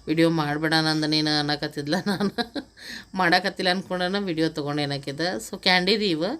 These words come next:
ಕ್ಯಾಂಡಿ ಐಸ್ ಕ್ರೀಮ್ ತಿಂತಾ ಇದ್ದಾರೆ, ಮ್ಯಾಂಗೋ ಫ್ಲೇವರದ್ದು. ಎಲ್ಲರದ್ದು ಆಗಿತ್ತು, ಇವ್ರದ್ದು ಬಾಕಿ ಇತ್ತು. So ಈಗ ಎಂಜಾಯ್ ಮಾಡಕತ್ತಾರ ನೋಡ್ರಿ. ಟಿ ವಿನೂ ಹಾಕಿದ್ರು, ಹೀಗಾಗಿ ನಾನು ವಾಯ್ಸ್ ಓವರ್ ಕೊಡಕತ್ತೀನಿ. ಸಾಯಂಕಾಲ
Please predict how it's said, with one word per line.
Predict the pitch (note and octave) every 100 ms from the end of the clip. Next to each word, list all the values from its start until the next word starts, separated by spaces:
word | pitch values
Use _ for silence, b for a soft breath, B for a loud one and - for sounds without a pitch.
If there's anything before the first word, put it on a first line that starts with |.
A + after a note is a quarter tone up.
| B B B _
ಕ್ಯಾಂಡಿ | - E3+ E3+
ಐಸ್ | E3+ D#3+ D#3+
ಕ್ರೀಮ್ | E3 E3 D#3+ E3+ D#3+ D3+ D3+
ತಿಂತಾ | D#3+ D#3 D#3
ಇದ್ದಾರೆ, | D3+ D3 D#3
ಮ್ಯಾಂಗೋ | D#3 D3 C#3+
ಫ್ಲೇವರದ್ದು. | D3+ C#3+ C#3+ C#3+ C#3+ C#3 D3+ A#3 B B B B B -
ಎಲ್ಲರದ್ದು | D#3 D#3 D#3 D#3+
ಆಗಿತ್ತು, | D#3 D#3 D#3 D#3+
ಇವ್ರದ್ದು | D#3 D#3 D3+ D#3+
ಬಾಕಿ | D3+ C#3 - D3+
ಇತ್ತು. | C#3+ - G#3 - - -
So | D#3 D3 D3 - - D#3 D3+
ಈಗ | D3+
ಎಂಜಾಯ್ | D3+ - D#3 D3+ D3
ಮಾಡಕತ್ತಾರ | D3 D3 C#3 C#3 D3
ನೋಡ್ರಿ. | C#3+ C#3+ C#3+ G#3 C4 B B B B B -
ಟಿ | D3+
ವಿನೂ | C#3+ D3+ E3+
ಹಾಕಿದ್ರು, | D#3+ C#3 D3 D3 D3
ಹೀಗಾಗಿ | E3+ D3 C#3+ C#3+
ನಾನು | C#3+ C#3+ C#3+
ವಾಯ್ಸ್ | C#3+ C#3+ C#3
ಓವರ್ | D3 C#3
ಕೊಡಕತ್ತೀನಿ. | C#3+ C#3 C#3 C3+ C#3+ D#3 A3+ B B B B B -
ಸಾಯಂಕಾಲ | - G3 G3+ F#3